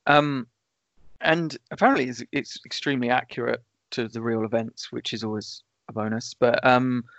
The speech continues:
so basically she's able to kind of mobilize the community to take class action.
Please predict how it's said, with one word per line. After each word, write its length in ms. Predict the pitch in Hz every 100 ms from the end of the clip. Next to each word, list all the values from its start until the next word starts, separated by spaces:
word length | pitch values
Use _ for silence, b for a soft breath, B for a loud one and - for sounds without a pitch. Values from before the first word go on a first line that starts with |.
| b b b _ _ -
so 140 | - 160
basically 320 | 185 160 139
she's 240 | - 165
able 260 | 151 143 127
to 80 | -
kind 160 | 139
of 60 | 120
mobilize 600 | 131 135 131 123 123 117
the 100 | 107
community 560 | - 120 117 113 - 110
to 100 | -
take 180 | 113
class 360 | - 117 110 -
action. 800 | 123 - - 117 117 117 117